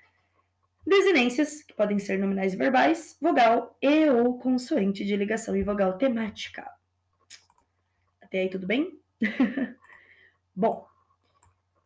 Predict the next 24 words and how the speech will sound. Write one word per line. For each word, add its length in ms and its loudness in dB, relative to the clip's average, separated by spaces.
cada 220 2
partícula, 800 -2
<coughs> 680 2
perdão, 340 -8
cada 200 2
partícula 580 0
é 80 2
fundamental 920 2
para 140 0
que 100 -8
possamos 380 -4
compreender 480 -2
as 80 -2
palavras, 560 -2
pois 200 4
ela 120 2
representa 500 0
uma 280 -2
unidade 460 2
mínima 340 2
de 100 -4
significação 600 -2
chamada 360 -2
de 240 -2